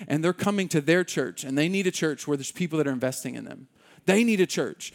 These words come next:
where they listen to the words of God, where he says, "No, no, no, no, no, no. I know." See, in this moment, Jesus is in a community where, where children are property, and they're, they're, they don't have value, and Jesus is saying, "No, no, I place value on them.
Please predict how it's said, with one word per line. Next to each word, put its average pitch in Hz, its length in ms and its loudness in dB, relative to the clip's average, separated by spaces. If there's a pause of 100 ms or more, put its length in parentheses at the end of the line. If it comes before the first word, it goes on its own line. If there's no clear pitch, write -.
(160)
where 170 160 6
they 160 260 8 (220)
listen 202 480 6
to 190 100 2
the 170 80 2
words 165 240 4
of 170 80 0
God, 160 280 4
where 151 160 4
he 175 140 2
says, 131 480 2
"No, 180 180 0
no, 143 100 0
no, 127 260 -6 (100)
no, 170 180 -2
no, 151 80 2
no. - 40 -4
I 208 160 4
know." 202 300 6 (240)
See, 220 240 4
in 208 160 4
this 247 200 6
moment, 220 420 4
Jesus 220 400 4
is 185 160 2
in 190 100 4
a 170 40 -2
community 196 420 0
where, 165 120 2 (160)
where 156 140 0
children 202 320 0
are 160 80 0
property, 170 560 0
and 143 160 -2
they're, 165 140 0
they're, 160 160 2
they 165 120 4
don't 185 180 0
have 196 200 4
value, 180 420 4
and 151 100 0
Jesus 170 180 -2
is - 40 -2
saying, 170 140 -2
"No, 156 60 -2
no, 165 100 -4
I 190 160 4
place 160 220 0
value 131 260 0
on 123 100 -10
them. 113 200 -12